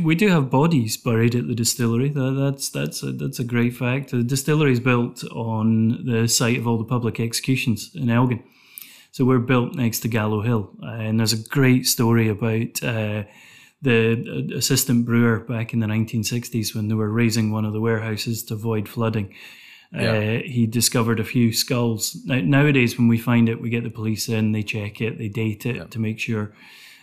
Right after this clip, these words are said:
Speaker 1: it's not anybody more recent than it should have been.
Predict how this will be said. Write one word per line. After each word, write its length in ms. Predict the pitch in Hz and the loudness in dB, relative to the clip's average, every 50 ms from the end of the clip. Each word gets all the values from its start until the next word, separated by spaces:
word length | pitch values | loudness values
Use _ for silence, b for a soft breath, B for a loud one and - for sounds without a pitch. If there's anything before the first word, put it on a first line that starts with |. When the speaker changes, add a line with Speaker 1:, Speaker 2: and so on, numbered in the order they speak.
| B | B
Speaker 1:
it's 200 | - 131 117 - | -6 -4 -2 0
not 300 | - 120 107 113 - - | 2 2 2 0 -2 -4
anybody 500 | 156 120 110 110 104 107 110 107 107 104 - - | -2 0 0 0 0 0 0 -2 -2 -2 -4 -4
more 200 | 175 139 113 107 | -2 -2 -2 0
recent 380 | 107 110 113 - - 123 135 | 0 -2 -2 -2 -2 -2 -2
than 120 | 123 117 113 | -2 -2 -4
it 100 | 117 - | -4 -2
should 160 | - 123 117 | -2 0 0
have 100 | 110 107 | 0 0
been. 200 | 113 110 110 113 | -2 -2 -2 -4